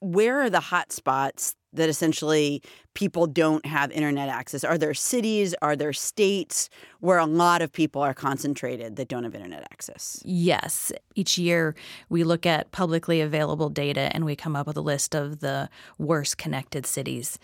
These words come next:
Speaker 2: in the U S, and folks really don't like to be <laughs> on this list.
Speaker 1: <laughs>
Speaker 2: But it, but it does draw attention to it.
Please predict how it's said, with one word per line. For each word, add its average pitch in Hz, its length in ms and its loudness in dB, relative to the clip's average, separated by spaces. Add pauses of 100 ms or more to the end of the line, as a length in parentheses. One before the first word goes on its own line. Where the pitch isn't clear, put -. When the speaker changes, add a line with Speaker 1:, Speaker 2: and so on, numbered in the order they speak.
(240)
Speaker 2:
in 160 120 -4
the 139 100 -2
U 135 180 0
S, 127 400 0
and 143 280 -4
folks - 400 -4
really 135 480 -6
don't 139 240 -6
like - 280 -8
to - 100 -4
be 226 160 4
<laughs> 254 80 6
on 302 100 6
this 269 240 4
list. 220 420 4
Speaker 1:
<laughs> - 460 -4
Speaker 2:
But 214 220 4
it, - 180 -2
but 214 200 4
it 208 160 2
does 214 240 4
draw 175 200 4
attention 165 500 2
to 311 140 0
it. 339 160 2